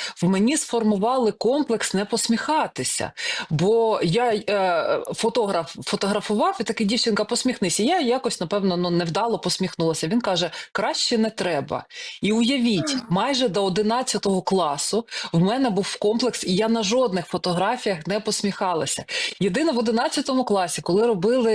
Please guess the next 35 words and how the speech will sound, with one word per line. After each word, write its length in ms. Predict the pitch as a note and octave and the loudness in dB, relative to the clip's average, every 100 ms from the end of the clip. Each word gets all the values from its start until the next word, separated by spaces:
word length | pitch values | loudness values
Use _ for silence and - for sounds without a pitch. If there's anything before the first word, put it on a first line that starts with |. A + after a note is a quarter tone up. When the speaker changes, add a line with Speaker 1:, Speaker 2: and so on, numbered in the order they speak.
| G#3 | 2
Speaker 1:
е, 160 | D3 E3+ | 2 2
випускний 580 | F#3 G3+ G3 - A#3+ | 0 0 -2 0 2
альбом, 500 | A#3+ F#3 F3+ D#3+ F3+ - - - - _ - | 2 2 2 2 -2 -6 -12 -18 -18 _ -6
е, 140 | F#3+ F#3 | -4 -2
це 120 | B3 | -2
була, 580 | A3+ B3 A#3 A3+ G#3+ E3 | 2 2 2 2 2 0
е, 20 | |
було 360 | E3+ E3+ G#3 A#3+ | 0 0 2 2
фотоательє, 800 | A#3+ G#3+ G#3 - G3+ F3+ F#3+ A#3 A3 | 0 0 0 0 0 2 2 2 2
е, 340 | D#3 E3 E3+ | 2 2 0
батьків 580 | D#3+ G3 - G#3 A3+ - | 0 -2 -4 -2 -2 0
моєї 320 | F#3 F#3 G3 F3 | 0 2 2 0
подруги, 640 | - E3+ D3 G3+ G3 D#4 - - - | 0 0 2 0 2 -2 -4 -12 -6
і 280 | - G#3+ G#3+ | -2 0 0
вони 380 | E3 G3 G3+ D#4+ | 0 2 2 2
мене 280 | E4+ A3+ D4 | 2 2 2
навчили 480 | A#3+ - - B3 B3+ | 0 -2 0 0 2
посміхатися. 760 | G#3+ - G#3 - E3 D3+ - | 0 0 -2 -2 -4 -2 -4
От 100 | F3 | -2
уявіть 320 | B3 C#4+ A3+ - | 0 2 2 0
собі, 400 | - C#3 - D#3+ | -4 -4 -8 -8
от 160 | - E3+ | -6 -2
через 340 | A3+ G#3 G#3+ | 0 0 0
що 260 | - E4+ G#4+ - - - - - _ _ | 0 0 0 -4 -10 -10 -12 -20 _ _
ми 240 | G3+ C#4+ C4+ | 2 2 2
собі 420 | - F#3 A3 A#3+ | 0 0 0 0
самі 480 | - F#3+ G#3 D#4 F4+ | 0 0 2 2 2
програмуємо 800 | G#3 G3+ G3+ G3 A#3 E4 A#3+ G3 | 0 0 0 2 2 4 2 2
кучу 400 | - C#4+ - A#3 | 0 0 2 0
якихось 500 | A3 - B3 A#3 - | 0 -2 -2 -2 0
там 200 | G#3 G#3+ | 2 2
обмежень, 800 | G3+ D#3+ E3 F#3 G#3 F#3 G3 F#3 | 2 2 0 2 0 0 0 2
якихось 420 | E3+ F3+ E3 G3 | 0 -2 -2 -2
страхів. 480 | - G3 G#3 G#3 G3 | -2 -4 -2 -2 -2
От 200 | F3 | -4